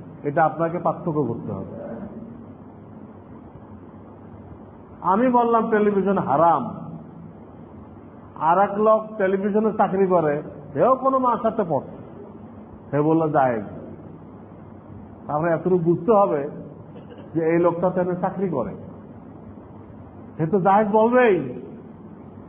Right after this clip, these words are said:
যেসব আলেমরা চাকরি করে না, যাদের নামে কোনো গলত ফতোয়া, টাকা খেয়ে ফতোয়া দেওয়ার কোনো অভিযোগ নেই সারা জীবনে, তারা কি বলছে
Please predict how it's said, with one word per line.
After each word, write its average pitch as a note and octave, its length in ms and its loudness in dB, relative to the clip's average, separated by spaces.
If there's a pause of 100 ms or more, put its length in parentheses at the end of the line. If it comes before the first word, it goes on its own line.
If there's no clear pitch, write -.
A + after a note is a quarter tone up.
(440)
যেসব F3 320 2
আলেমরা G#3+ 380 4
চাকরি G#3 340 0
করে A3+ 260 2
না, F#3 160 2 (1900)
যাদের F3 320 2
নামে G#3+ 260 2
কোনো G#3+ 240 2 (160)
গলত F#3 360 4
ফতোয়া, G3+ 440 4 (140)
টাকা F#3 280 0
খেয়ে G3+ 240 2
ফতোয়া F#3+ 360 4
দেওয়ার F#3+ 200 4
কোনো A3 180 0
অভিযোগ A3+ 340 2
নেই G3+ 200 0 (220)
সারা C4 280 4
জীবনে, G3 260 -2 (180)
তারা D#4 280 6
কি C4 140 -4
বলছে F3+ 260 -2